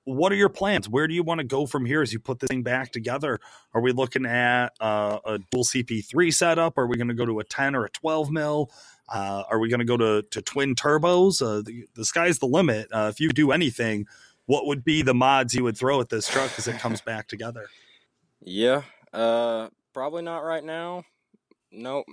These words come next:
Speaker 2: not, nothing extra going in it except for the studs and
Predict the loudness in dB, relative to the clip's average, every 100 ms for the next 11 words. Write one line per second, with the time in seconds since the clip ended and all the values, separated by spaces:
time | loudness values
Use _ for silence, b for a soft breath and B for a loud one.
0 | -14 -6 -6 -6 -8 -10 -8 -8 -10 -8
1 | -8 -6 -6 -6 -6 -8 -10 -12 -14 -8
2 | -8 -8 -10 -10 -2 0 2 0 -6 -16
3 | _ -12 -8 -6 -6 -10